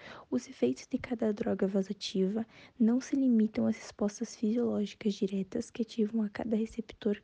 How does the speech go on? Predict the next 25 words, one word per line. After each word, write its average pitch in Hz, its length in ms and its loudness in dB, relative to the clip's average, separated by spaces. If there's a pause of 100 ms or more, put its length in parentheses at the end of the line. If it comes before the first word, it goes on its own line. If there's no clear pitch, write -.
causa, - 420 -6 (640)
mas 214 240 4
também 202 400 2 (160)
às 233 200 -2
respostas 226 680 -2
reflexas 220 840 -2
a 220 60 4
essas 208 300 0
mudanças. 214 760 0 (680)
Por 247 160 6
exemplo, - 400 0 (400)
o 233 60 4
aumento 226 440 4
do 269 140 0
débito 214 580 -2
cardíaco - 760 -4 (240)
causa 226 360 4
uma 226 200 4 (320)
dopamina 226 720 4 (440)
leve 202 600 6 (200)
à 202 100 4
vasodilatação 220 1300 0
periférica 196 720 -2
e - 100 -16
reflexa. - 760 -8